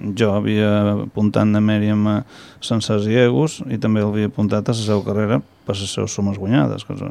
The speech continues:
però, bueno, mm, la Gemma perquè ara no és aquí, però si no, ella mos podria confirmar que nosaltres li vam fer una ser-, una sèrie de, de, d'anàlisis a Sego, Sego no estava cent per cent, entonces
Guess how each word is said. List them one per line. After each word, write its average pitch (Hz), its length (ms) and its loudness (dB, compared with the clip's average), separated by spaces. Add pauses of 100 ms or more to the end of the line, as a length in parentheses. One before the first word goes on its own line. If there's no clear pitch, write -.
(760)
però, 110 440 4
bueno, 104 380 0
mm, 90 500 -4
la 98 80 -2
Gemma 101 320 -4
perquè 104 240 -4
ara 101 160 -2
no 202 160 2
és 196 80 -2
aquí, 151 240 -4
però 107 240 -8
si 101 100 -8
no, 98 140 -2 (160)
ella 98 160 -4
mos 98 160 -4
podria 98 500 -2 (360)
confirmar 104 560 2
que 104 80 -2
nosaltres 101 320 -2
li 101 40 0
vam 98 200 0
fer 98 160 -4
una 95 380 -2
ser-, 95 320 -4
una 98 200 -2
sèrie 98 340 -2
de, 95 220 -2
de, 95 140 -2 (240)
d'anàlisis 98 580 -4
a 95 80 -6
Sego, 135 400 -2
Sego 95 240 -4
no 95 80 -2
estava 98 400 -4
cent 104 260 -4
per 107 140 -2
cent, 123 360 0 (580)
entonces - 320 -2